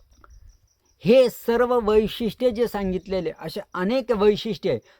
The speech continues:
ते वेळेनुसार प्रसंगानुरूप आपण हळूहळू बघणारच आहोत.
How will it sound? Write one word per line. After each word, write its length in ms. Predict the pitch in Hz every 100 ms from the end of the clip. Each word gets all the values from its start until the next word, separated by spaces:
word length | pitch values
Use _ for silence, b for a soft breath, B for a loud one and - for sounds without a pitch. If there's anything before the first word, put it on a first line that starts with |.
| b
ते 120 | 214
वेळेनुसार 760 | 180 185 202 214 214 208 208 170
प्रसंगानुरूप 1000 | - 170 202 196 196 190 196 202 175 - b b
आपण 300 | 156 190 196
हळूहळू 480 | 165 165 180 180 208
बघणारच 580 | 190 190 190 190 196 175
आहोत. 240 | 151 120